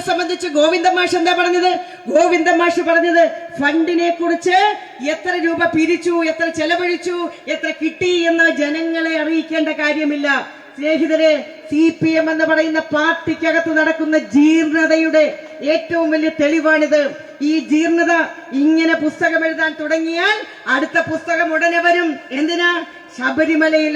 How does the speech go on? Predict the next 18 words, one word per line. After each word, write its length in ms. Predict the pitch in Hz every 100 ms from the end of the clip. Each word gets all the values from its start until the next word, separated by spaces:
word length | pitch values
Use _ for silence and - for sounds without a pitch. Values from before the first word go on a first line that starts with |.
| 294
അയ്യപ്പന്റെ 680 | 302 311 320 320 320 311 311
സ്വർണം 360 | 302 285 320 330
കെട്ട 180 | 320 320 311 311
ആളുകളെ, 360 | 320 320 320 302 - - - - 269
അവരെ 260 | 320 320 -
സംരക്ഷിക്കുന്ന 680 | 311 320 330 330 320 311 311 311 -
പിണറായി 540 | 294 311 311 320 330 311
വിജയനെതിരെയുള്ള 760 | 311 311 320 302 320 320 311 311 -
പുസ്തകം 440 | 285 339 339 392 427 - - - 277
പത്തനംതിട്ടയിൽ 880 | 285 - 339 320 311 320 320 320 320
നിന്ന് 200 | 311 311 285 - - 330
ഉടൻ 220 | 370 415 403
പുറത്തു 340 | 359 359 - 370
വരുമെന്നുള്ളതിൽ 600 | 359 359 349 339 330 330 330
ഒരു 100 | 349 -
സംശയവും 460 | 320 320 330 320 302
വേണ്ട. 160 | 302 294 269 214 - - - 330
പാർട്ടിയുടെ 600 | 370 381 - 381 370